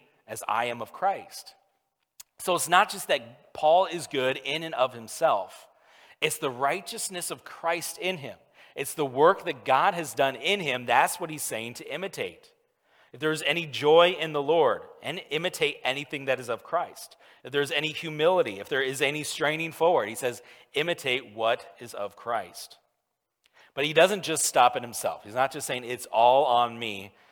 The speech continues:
He points to others who are pressing on in Christ. Let's trace our way back in chapter two. At the end there, in verses twenty-five through thirty,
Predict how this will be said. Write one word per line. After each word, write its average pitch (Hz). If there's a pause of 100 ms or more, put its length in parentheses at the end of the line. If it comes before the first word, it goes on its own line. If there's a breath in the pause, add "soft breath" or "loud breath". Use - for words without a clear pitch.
(120)
He 143
points 170
to -
others 139
who 127
are 117
pressing 117
on 98
in 95
Christ. - (380 loud breath)
Let's 147
trace 190
our 175
way 143
back 131
in 127
chapter 131
two. 127 (440 soft breath)
At 120
the 147
end 175
there, 139
in 131
verses 139
twenty-five 147
through 123
thirty, 117